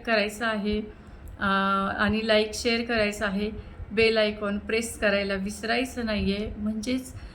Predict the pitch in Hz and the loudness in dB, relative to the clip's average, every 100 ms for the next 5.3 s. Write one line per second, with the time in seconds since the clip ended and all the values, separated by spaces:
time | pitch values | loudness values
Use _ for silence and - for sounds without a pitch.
0 | - - 226 214 226 240 240 220 214 240 | -6 2 4 4 2 0 0 4 2 2
1 | 254 247 220 226 220 220 - - - - | 2 0 0 0 0 0 -4 -14 -12 -12
2 | - - 202 202 202 226 214 240 254 233 | -12 -6 -2 0 0 0 2 2 2 2
3 | 214 208 220 247 - - - - 220 214 | 4 4 2 -2 -6 -14 -18 -4 0 0
4 | 214 339 - - 277 254 247 240 220 - | 0 -4 -4 2 6 6 4 0 -2 -2
5 | 214 214 | 0 0